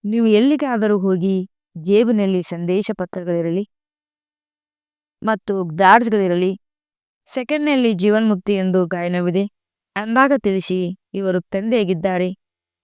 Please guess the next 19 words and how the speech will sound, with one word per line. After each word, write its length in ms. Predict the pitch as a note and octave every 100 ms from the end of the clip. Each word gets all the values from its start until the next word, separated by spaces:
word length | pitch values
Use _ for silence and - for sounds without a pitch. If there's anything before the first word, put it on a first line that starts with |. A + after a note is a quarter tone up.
| _
ಇವರು 380 | G#3 A3 G#3 F3+
ದಾದಾ 340 | F#3+ F#3 A3+
ಆಗಿದ್ದಾರೆ." 600 | A3+ F#3+ E3+ F#3 F3 E3 E3 _ _ _ _ _ _ _ -
ಆ 140 | A#3
ತಂದೆಯನ್ನು 500 | A#3 B3 C4 D#4+ C#4
ನೆನಪು 300 | C4 A3 G#3
ಮಾಡುವುದರಿಂದ 680 | G3+ F#3 F#3 F#3+ F3+ F3+ F3 F3 D#3+ - -
ಈ 200 | A3 G#3
ಸತ್ಯಯುಗಿ 760 | - A3+ - C4+ G3+ F3 F#3+
ದೇವತಾ 500 | E3+ F3 F3+ G#3 G#3
ದೇ-, 260 | G3 F3+ - _ _ _ _ _ _ _
ಪದವಿಯನ್ನು 680 | G#3 G#3 C4 B3+ G3 F#3 F3+
ಪಡೆಯುತ್ತೇವೆ. 680 | F#3 F3 F3+ - F3+ E3+ F3+ - _ _ _ _ _ _ _ _
ಹಳೆಯ 340 | - G#3+ B3 B3
ಪ್ರಪಂಚದ 540 | G#3+ F#3+ F#3 F3+ F3
ವಿನಾಶ, 460 | E3+ F3 F#3 F3+ A#3 B3 - _ _ _ _
ಹೊಸ 260 | F#3+ F3+ A3 A3
ಪ್ರಪಂಚದ 560 | G3 F3+ F3 E3+ E3+ D#3+
ಸ್ಥಾಪನೆ. 540 | - F3+ E3+ F#3+ G3